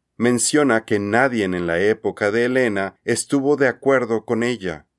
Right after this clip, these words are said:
pero con el tiempo, Satanás, el padre de la mentira, logró engañar al mundo entero. Primero se construyó el monasterio de Santa Catalina, y esta región montañosa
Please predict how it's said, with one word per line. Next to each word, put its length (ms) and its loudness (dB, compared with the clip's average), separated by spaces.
pero 260 2
con 160 4
el 200 2
tiempo, 720 0
Satanás, 1000 -4
el 200 -6
padre 440 -2
de 100 0
la 120 0
mentira, 680 -6
logró 400 2
engañar 500 2
al 120 2
mundo 320 0
entero. 580 0
Primero 720 0
se 220 -6
construyó 640 0
el 80 2
monasterio 880 -2
de 160 0
Santa 380 -2
Catalina, 760 -4
y 380 -4
esta 460 0
región 400 -2
montañosa 880 0